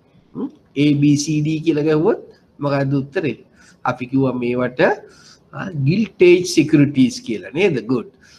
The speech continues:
රයිට්. උත්තරේ මොකද්ද? භාණ්ඩාගාර බිල්පත්‍ර. very good. භාණ්ඩාගාර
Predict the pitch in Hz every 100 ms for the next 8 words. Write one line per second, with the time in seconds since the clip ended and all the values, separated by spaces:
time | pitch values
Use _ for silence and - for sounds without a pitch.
0 | _ _ 131 110 - 135 - 127 127 117
1 | 123 120 117 170 466 - - _ 127 120
2 | 135 135 147 147 139 127 123 113 120 113
3 | 110 131 247 330 151 143 127 - 104 -
4 | 98 113 139 120 110 - _ - 127 117
5 | 113 110 104 107 104